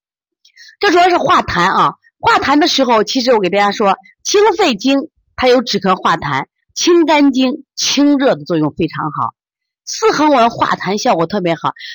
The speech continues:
四横纹呢，它本来有清热散结，结是什么意思？结就是化痰的意思嘛，化痰的意思。逆运内八卦，它就降逆，降逆化痰也特别好啊，也是清热的。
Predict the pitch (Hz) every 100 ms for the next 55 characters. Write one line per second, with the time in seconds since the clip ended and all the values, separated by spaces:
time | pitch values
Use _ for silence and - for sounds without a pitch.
0 | - - - 453 440 359 302 330 285 302
1 | 208 185 240 220 - 359 370 339 226 269
2 | 233 175 160 156 202 214 226 269 - 160
3 | 175 156 - 127 - - _ 131 180 233
4 | 247 190 - - - 139 147 220 175 -
5 | 131 113 _ _ _ - 208 156 165 160
6 | 135 - 127 - _ - - _ _ 320
7 | 440 403 311 254 190 143 170 196 - _
8 | _ _ _ _ _ 254 254 247 359 302
9 | 240 262 190 - _ _ _ _ _ _
10 | _ _ _ _ 320 277 - - 247 214
11 | 156 165 156 - 135 131 - 156 190 165
12 | 156 - 123 - 120 156 190 - 247 247
13 | 214 143 131